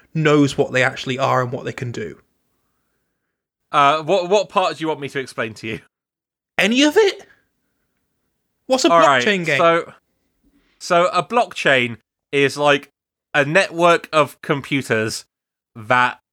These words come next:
Speaker 2: work together to create, um, a, like, decentralized and distributed, like, set of data, uh, like records, basically. So it's a way of, like, making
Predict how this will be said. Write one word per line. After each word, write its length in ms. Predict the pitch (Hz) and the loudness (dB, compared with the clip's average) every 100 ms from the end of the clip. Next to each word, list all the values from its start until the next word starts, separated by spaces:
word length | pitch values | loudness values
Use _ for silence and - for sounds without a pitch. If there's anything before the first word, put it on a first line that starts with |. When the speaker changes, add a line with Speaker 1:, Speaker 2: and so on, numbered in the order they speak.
| _ _ _ _ | _ _ _ _
Speaker 2:
work 720 | 131 139 175 170 156 - 180 | -18 0 2 2 0 -8 -16
together 680 | - 143 147 127 107 113 110 - _ _ _ _ | -8 -4 0 0 2 0 0 -6 _ _ _ _
to 540 | - 147 135 127 127 - | -4 0 2 0 -2 -10
create, 720 | - - 151 139 135 131 - - _ _ _ _ _ _ _ _ _ _ _ _ | -14 -6 0 2 2 0 -10 -18 _ _ _ _ _ _ _ _ _ _ _ _
um, 520 | 151 156 165 165 165 - _ _ | 0 4 4 0 -6 -14 _ _
a, 180 | 165 160 | 0 2
like, 300 | 160 160 147 | 2 0 -2
decentralized 1120 | 196 190 - 196 175 185 165 160 160 151 - - | -8 -6 -2 -2 0 0 4 4 2 0 -6 -8
and 220 | 143 127 | -8 -6
distributed, 840 | 160 - - 143 143 156 139 127 - | -6 -6 -10 -10 -6 0 0 0 -8
like, 340 | 139 135 135 _ | -4 -2 -2 _
set 320 | - - 160 | -14 -2 0
of 280 | 160 151 135 | 2 -2 -2
data, 540 | 165 165 - 214 247 - _ _ _ _ _ _ _ _ _ - | -2 -2 0 0 0 -4 _ _ _ _ _ _ _ _ _ 0
uh, 180 | 131 131 | 2 4
like 180 | 147 117 | 0 0
records, 540 | 165 - 113 101 - | -2 0 -2 -4 -4
basically. 580 | 123 110 117 104 95 - _ _ | -4 -4 -4 -8 -10 -12 _ _
So 100 | 139 | -2
it's 100 | 123 | -2
a 60 | 143 | 0
way 200 | 170 170 | 2 2
of, 120 | 139 | 2
like, 200 | 143 139 | 2 0
making 600 | 143 170 160 160 139 131 | -2 -2 0 0 0 -2